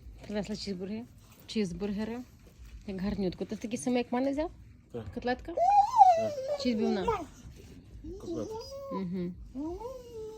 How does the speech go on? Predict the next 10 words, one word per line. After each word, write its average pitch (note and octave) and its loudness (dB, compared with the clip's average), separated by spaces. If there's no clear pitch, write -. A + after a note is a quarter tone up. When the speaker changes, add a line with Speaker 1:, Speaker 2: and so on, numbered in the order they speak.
Speaker 1:
Ну G3+ -2
все, B3 2
всім B3 2
смачного, A#3 -4
Speaker 2:
Ці- A#3+ -10
Speaker 1:
зараз A#3+ -2
їсть. - -12
Speaker 2:
Цирі C3 -2
вже D#3 -6
співає. B2 -12